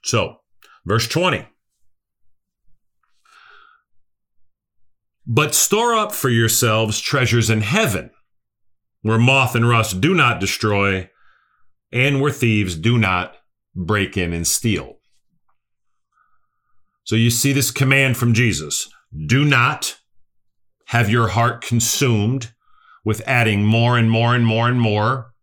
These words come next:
to material possessions, material wealth, more money in the bank, nicer cars, nicer houses. Don't be consumed with that, okay? Don't continue to store up greater material possessions.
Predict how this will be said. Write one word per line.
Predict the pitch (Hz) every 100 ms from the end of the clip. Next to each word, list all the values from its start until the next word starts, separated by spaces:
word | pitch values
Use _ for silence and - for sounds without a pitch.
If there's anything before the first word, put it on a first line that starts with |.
| _
to | -
material | 104 107 - 127 120 117
possessions, | 117 101 113 113 123 120 117
material | 92 - 123 113 110 104
wealth, | 107 110 110 - - - -
more | 107
money | 117 113 110
in | 107
the | 107
bank, | 101 110 104
nicer | 104 104 110
cars, | 113 107 101
nicer | 101 101 110
houses. | 98 104 101 - 107 - - - - -
Don't | 131 160
be | 139 190
consumed | - 123 - - 160 131 82
with | 85
that, | 76 69 - - - _ -
okay? | 101 101 101 - - - -
Don't | 135 180
continue | - 151 - 165 143
to | 120
store | 117 - 139 127
up | 123 113
greater | 123 123 117
material | 110 110 156 147 120 92
possessions. | - 98 95 87 - - - - -